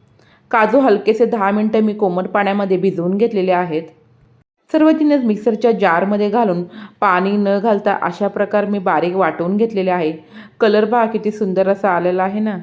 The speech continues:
काजू भिजवून घेतल्यामुळे छान वाटणामध्ये ते बारीक होतात, त्यामुळे थोडा वेळ तर ते भिजवूनच घ्यावे. पाण्याला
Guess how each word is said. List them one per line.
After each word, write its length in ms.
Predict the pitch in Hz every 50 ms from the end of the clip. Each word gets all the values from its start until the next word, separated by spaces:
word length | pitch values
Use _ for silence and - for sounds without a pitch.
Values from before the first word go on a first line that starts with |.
| - - - _ _ _ _ _ _ _ _ _ _ _ _ _ _ _ _ _ _ _ _ _ _ _ _ _ _ -
काजू 340 | 254 233 220 190 208 285 320
भिजवून 420 | - 285 247 185 233 226 254 269
घेतल्यामुळे 580 | 269 285 269 233 214 214 226 233 202 180 190 185 - 262 233 - - - -
छान 200 | 247 233 226 240
वाटणामध्ये 580 | 233 208 196 - 208 202 202 208 214 202 214 214
ते 80 | 226 214
बारीक 400 | 202 208 180 165 170 180 185 -
होतात, 220 | 165 151 180 170 165 -
त्यामुळे 420 | 208 196 202 220 220 196 185 190 190 - - - - -
थोडा 220 | 233 220 196 196
वेळ 180 | 196 196 208 208 -
तर 100 | 220 208 208
ते 80 | 233 233
भिजवूनच 520 | 196 226 196 165 180 175 180 196 196 190
घ्यावे. 580 | - 226 233 202 156 147 156 185 190 - - - _ _ _ _ _ _ _ _ _ _ _ _ _ _ _ _ _ _ _ _ _ _ _ _ _ _ _ _ _ _ _ _ _
पाण्याला 300 | 254 254 269 294 320 320